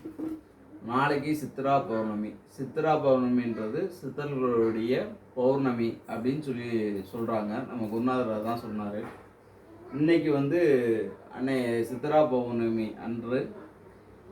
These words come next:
வாசியோட புள்ளி, அதாவது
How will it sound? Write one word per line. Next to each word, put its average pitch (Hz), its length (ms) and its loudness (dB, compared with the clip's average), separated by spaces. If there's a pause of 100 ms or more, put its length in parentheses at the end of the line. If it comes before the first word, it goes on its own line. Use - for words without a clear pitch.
வாசியோட 127 1200 2 (100)
புள்ளி, 135 400 0 (1200)
அதாவது 131 760 4